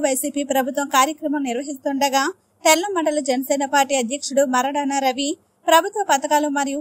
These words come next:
ఉద్యోగాల విషయంలో ఎమ్మెల్యే వ్యవహరిస్తున్న తీరును ప్రశ్నించగా, ఏ పథకాలైనా, ఉద్యోగాలైనా మా పార్టీ వారికి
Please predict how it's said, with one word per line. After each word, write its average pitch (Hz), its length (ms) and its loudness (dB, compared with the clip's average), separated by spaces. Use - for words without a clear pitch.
ఉద్యోగాల 269 400 2
విషయంలో 302 440 0
ఎమ్మెల్యే 359 480 2
వ్యవహరిస్తున్న 285 600 0
తీరును 285 380 -2
ప్రశ్నించగా, 277 680 0
ఏ 214 120 4
పథకాలైనా, 311 640 2
ఉద్యోగాలైనా 277 720 2
మా 294 100 8
పార్టీ 302 320 2
వారికి 302 300 -2